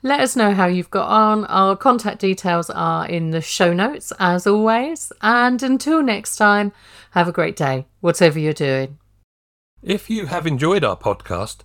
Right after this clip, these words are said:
Speaker 2: did you know we can also help you get back on the road to driving confidence? If you want to have the feeling of being safe,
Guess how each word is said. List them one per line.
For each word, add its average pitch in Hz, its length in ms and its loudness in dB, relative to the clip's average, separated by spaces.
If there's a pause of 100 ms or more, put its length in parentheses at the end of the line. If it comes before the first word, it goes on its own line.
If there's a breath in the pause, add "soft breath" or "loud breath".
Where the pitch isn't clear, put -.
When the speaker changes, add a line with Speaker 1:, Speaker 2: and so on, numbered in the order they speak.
(120)
Speaker 2:
did 208 200 -6
you 190 100 2
know 143 260 4
we 135 120 -2
can 123 160 -6
also 135 320 -2
help - 340 -4
you 101 300 -6
get 180 200 -4
back - 280 -2
on 131 100 -2
the 120 100 -2
road 104 380 -2 (100)
to 113 100 -8
driving 101 420 -6
confidence? 90 640 -14 (200)
If - 200 -8
you 185 200 -6
want 151 280 0
to 117 100 -8
have - 400 -2
the 135 80 -8
feeling 107 520 -6
of 107 160 -14
being 95 260 -8
safe, - 540 -14